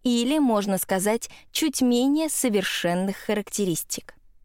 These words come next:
Постарайтесь быть объективной и просто признать их наличие без осуждения. Третье. Затем перечитайте список положительных качеств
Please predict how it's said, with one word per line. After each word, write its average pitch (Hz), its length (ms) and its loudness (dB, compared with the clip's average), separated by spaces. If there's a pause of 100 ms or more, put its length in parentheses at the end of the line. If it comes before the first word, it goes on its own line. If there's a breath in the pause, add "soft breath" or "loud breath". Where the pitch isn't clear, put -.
(320)
Постарайтесь 190 680 0
быть 185 260 -2
объективной 175 960 -2 (200 loud breath)
и 294 120 0
просто 226 400 0
признать 185 580 -2
их - 200 -6
наличие 180 600 -2
без 185 480 0
осуждения. 175 880 -4 (960)
Третье. 240 560 -2 (680)
Затем 208 420 2
перечитайте 202 680 0
список - 480 -4
положительных 175 840 0
качеств - 680 -4